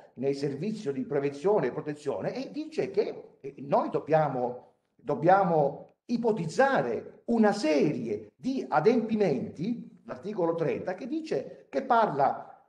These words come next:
del rispetto degli standard, delle attività di valutazione di rischi, delle attività di natura organizzativa, le attività di sorveglianza sanitaria, di informazione e formazione dei lavoratori, di vigilanza. Ecco, è tutto scritto,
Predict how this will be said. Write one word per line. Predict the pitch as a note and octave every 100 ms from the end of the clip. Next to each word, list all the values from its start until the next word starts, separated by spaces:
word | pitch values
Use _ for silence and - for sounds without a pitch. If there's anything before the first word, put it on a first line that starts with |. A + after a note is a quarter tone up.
| _
del | F#3+ F#3
rispetto | F#3+ G3 G#3+ F#3
degli | D#3 C3
standard, | B2 C#3+ G3+ F#3 A#2 G#2 F2 D3+
delle | F#3+ F3+
attività | D#3+ D#3+ D#3 D#3+ F#3+
di | D3+
valutazione | C#3+ C#3 C#3+ C3+ - E3 E3+
di | A2+
rischi, | C3+ G3+ A#3 - C3+ A2+
delle | E3 F3+ D#3
attività | D3+ D3+ D3+ D#3+ F#3
di | -
natura | C3 C3 G3+ F#3+ D3+
organizzativa, | D#3 - C3+ C#3 - - - C3 A#2+ A2 - -
le | -
attività | G3 E3+ F3 E3+ G3+
di | D#3
sorveglianza | D#3 D#3 D3 C#3+ D3+ E3 C3+
sanitaria, | B2 C3+ B2+ B2 F3+ G#3+ C#3+
di | A#2 D3
informazione | D3 D#3+ D#3 D3 - F#3 F#3+ G#2+
e |
formazione | - C#3 B2 - E3+ F#3 E3+ A2+ - - _
dei | D#3+ E3+
lavoratori, | G3 D3 C3+ F#3 A#3 E3+ A#2
di | E3
vigilanza. | E3 D#3+ A#3 A#3 D3+ D#3+
Ecco, | - - - _
è | C4 -
tutto | E4 - A3
scritto, | - B3 A#3+ - - D2+ -